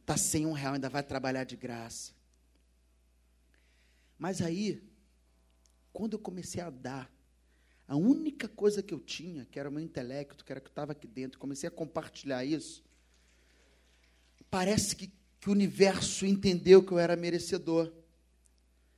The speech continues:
Porque eu não tinha mais pra onde, eu só tava dando aquilo que eu tinha, brother. E era muito legal.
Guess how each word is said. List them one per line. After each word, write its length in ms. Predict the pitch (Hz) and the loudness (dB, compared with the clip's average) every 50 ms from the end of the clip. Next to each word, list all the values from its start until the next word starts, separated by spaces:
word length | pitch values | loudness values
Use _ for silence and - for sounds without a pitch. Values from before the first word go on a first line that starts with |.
| _ _ | _ _
Porque 200 | - 190 190 - | -12 -12 -6 -6
eu 140 | 262 269 254 - - _ _ | -6 -6 -6 -10 -20 _ _
não 120 | - 240 269 | 0 0 2
tinha 180 | 269 - 294 | 2 2 0
mais 140 | 262 285 269 | 0 -2 -4
pra 140 | - - 269 | -4 -2 -4
onde, 100 | 269 - - | -4 -2 -2
eu 60 | 233 | -4
só 120 | 233 - 247 | -4 -4 -4
tava 240 | - 285 285 285 269 | -4 -2 0 0 0
dando 400 | 196 180 254 277 311 330 320 330 | 2 2 4 4 4 4 2 0
aquilo 260 | 320 - - 339 - | -4 -4 -6 -8 -6
que 80 | - | -8
eu 60 | 349 - | -12 -10
tinha, 360 | - - - 403 403 370 320 | -6 -8 -8 -6 -6 -8 -8
brother. 420 | 220 208 185 156 139 127 123 120 - - _ _ _ _ _ _ _ _ _ _ | -6 -6 -6 -8 -8 -10 -12 -18 -20 -20 _ _ _ _ _ _ _ _ _ _
E 120 | - 247 | -2 0
era 120 | 269 285 277 | 2 4 6
muito 520 | 240 226 240 262 277 294 330 - - 262 | 8 8 12 12 12 12 12 12 4 -2
legal. 520 | 233 202 - 185 196 214 226 208 170 - | -4 -4 -6 -6 -6 -4 -4 -6 -6 -8